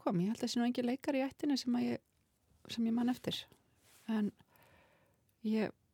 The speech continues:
bara... Þetta hefur alltaf staðið til, meira sem mamma sagði, ég, ég vissi ekki, hún vissi hvað leikkona væri þegar ég byrjaði að tala um að ég ætlaði að vera leikkona, sko.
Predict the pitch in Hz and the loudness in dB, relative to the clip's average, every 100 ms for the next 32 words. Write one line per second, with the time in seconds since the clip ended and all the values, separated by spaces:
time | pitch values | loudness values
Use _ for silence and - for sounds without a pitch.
0 | _ - 202 180 - - _ _ _ _ | _ -6 -2 -2 -4 -12 _ _ _ _
1 | _ _ _ - 220 - - - - - | _ _ _ -6 -4 0 0 0 -2 -2
2 | 226 - 214 208 240 254 214 208 202 190 | -2 2 0 2 0 2 2 2 2 2
3 | 214 202 185 196 - 165 - 190 175 165 | 2 2 2 2 2 0 -4 -2 0 0
4 | 165 170 - - 170 175 175 - 165 151 | 2 2 0 -2 2 2 2 0 0 4
5 | 254 285 165 - _ _ - 208 196 196 | 4 2 -2 -4 _ _ -8 -4 -2 -2
6 | 202 202 - 208 202 202 - 208 208 214 | 0 -2 0 0 2 2 2 4 6 6
7 | 226 254 262 - | 4 2 -2 -2